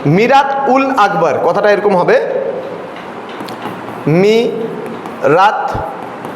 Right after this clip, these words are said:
উল, বসন্ত হবে আকবর, সরেয়া খ ব বসন্ত, এরকমও কিন্তু কোনো কোনো বইয়ে দেওয়া আছে।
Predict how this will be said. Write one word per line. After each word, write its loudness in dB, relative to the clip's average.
উল, 4
বসন্ত 2
হবে 2
আকবর, 2
সরেয়া 4
খ 2
ব 4
বসন্ত, 2
এরকমও 4
কিন্তু 2
কোনো 4
কোনো 2
বইয়ে 4
দেওয়া 4
আছে। 0